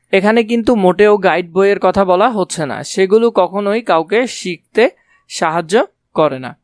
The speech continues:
বাজার থেকে টাকা দিয়ে বই না কিনে যে কেউ এই বইগুলো ইন্টারনেট থেকে সরাসরি নামিয়ে নিতে পারে। পৃথিবীর অনেক লেখকই আজকাল তাদের বইগুলো ইন্টারনেটে সবার জন্য উন্মুক্ত করে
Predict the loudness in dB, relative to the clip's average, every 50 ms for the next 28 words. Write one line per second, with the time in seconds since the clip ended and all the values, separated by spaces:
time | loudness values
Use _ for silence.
0 | _ -4 -2 0 2 2 2 0 0 -2 -4 -4 -2 0 -2 0 0 -2 -2 -2
1 | -2 -2 -2 -2 -2 -2 0 0 0 0 0 0 0 0 2 2 0 0 -2 -2
2 | -4 -6 -6 -2 -2 -2 -2 -2 -4 -4 -4 -4 -4 -2 0 0 0 0 -2 -2
3 | -2 -2 -2 -2 -2 -2 -2 -2 0 0 0 0 0 -2 -2 -2 -2 -2 -2 -2
4 | -2 -4 -4 -4 -6 -6 -4 -4 -4 -2 -2 -2 0 0 -2 -2 -2 -2 -2 0
5 | 0 0 -2 -2 -4 -6 -6 -8 -4 -2 -2 -2 -2 _ _ _ _ _ _ -6
6 | -6 -6 -6 -8 -14 _ _ _ _ _ _ _ _ 0 0 0 0 0 -4 -4
7 | -4 -4 -4 -4 0 0 0 2 2 0 -4 -4 _ -2 0 0 0 0 -2 -4
8 | -2 -2 -2 -2 -2 -2 -2 -2 -4 -4 -6 -6 -2 -2 -2 -2 -4 -6 -4 -4
9 | -2 -2 -2 -2 -4 -2 0 0 0 0 0 0 0 0 0 -2 -4 -4 -2 -2
10 | -2 0 -2 -2 -2 -2 -4 -2 -2 -2 0 2 0 0 0 -2 -4 -2 -2 -2
11 | -2 -2 -4 -6 -6 -6 -4 -6 -6 -6 -4 -4 -2 0 0 0 0